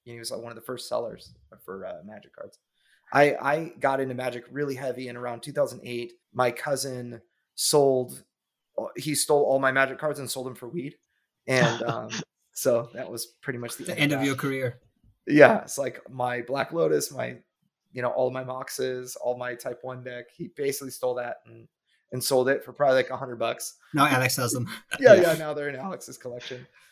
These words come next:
Speaker 3: So Alex, is it common for publishers to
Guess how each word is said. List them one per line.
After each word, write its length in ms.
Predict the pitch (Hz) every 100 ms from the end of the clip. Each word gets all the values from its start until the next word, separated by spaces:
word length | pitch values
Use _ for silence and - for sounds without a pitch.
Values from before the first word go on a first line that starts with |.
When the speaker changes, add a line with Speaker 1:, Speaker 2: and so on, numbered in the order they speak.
| _
Speaker 3:
So 160 | - 196
Alex, 560 | 175 202 170 - - -
is 140 | 147 143
it 60 | 139
common 300 | 151 185 196
for 140 | 151
publishers 640 | 131 135 139 143 127 123 - -
to 340 | 135 123 117